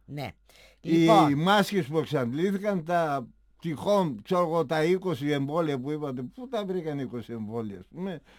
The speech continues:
Speaker 2: τα
Speaker 1: Που
Speaker 2: χρηματιστήρια
Speaker 1: αναπτύσσονται
Speaker 2: που
Speaker 1: τώρα.
Speaker 2: κατέρευσαν, ε, ε, τα μύρια όσα γίνονται, ας πούμε, πίσω από αυτό. Αντί να, αντι-, ε, α, αυτό που λέω εγώ καμιά φορά, η γνώση είναι η δύναμη, αλλά η άγνοια μπορεί να οδηγήσει σε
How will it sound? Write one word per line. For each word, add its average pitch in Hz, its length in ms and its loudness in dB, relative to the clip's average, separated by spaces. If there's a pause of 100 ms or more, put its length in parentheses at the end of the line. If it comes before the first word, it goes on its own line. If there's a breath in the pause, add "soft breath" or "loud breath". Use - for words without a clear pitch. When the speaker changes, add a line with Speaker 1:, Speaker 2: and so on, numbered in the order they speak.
(180 soft breath)
Speaker 2:
τα 175 120 -2
Speaker 1:
Που 151 60 -2
Speaker 2:
χρηματιστήρια 180 600 4
Speaker 1:
αναπτύσσονται 220 260 8
Speaker 2:
που 175 120 0
Speaker 1:
τώρα. 156 120 6
Speaker 2:
κατέρευσαν, 208 680 2 (300 soft breath)
ε, 185 200 -4
ε, 190 60 -4 (340)
τα 247 180 -2
μύρια 277 340 -2
όσα 247 220 2
γίνονται, 151 540 0
ας 117 80 -4
πούμε, 127 220 -4
πίσω 120 280 -6
από 104 160 -6
αυτό. 98 300 -8 (260 soft breath)
Αντί 151 400 -4
να, 190 160 0
αντι-, 165 360 -4
ε, 143 120 -2 (600)
α, - 180 -12 (220)
αυτό 165 240 -8
που 208 100 -10
λέω 226 160 -2
εγώ 214 120 -8
καμιά 196 300 -4
φορά, 175 300 -6
η 147 180 -4
γνώση 185 420 -6
είναι 196 120 -4
η 190 80 -2
δύναμη, 160 400 -6
αλλά 143 220 -6
η 156 100 -4
άγνοια 165 420 -4
μπορεί 151 260 -4
να 185 120 -6
οδηγήσει 160 600 -6
σε 147 260 -6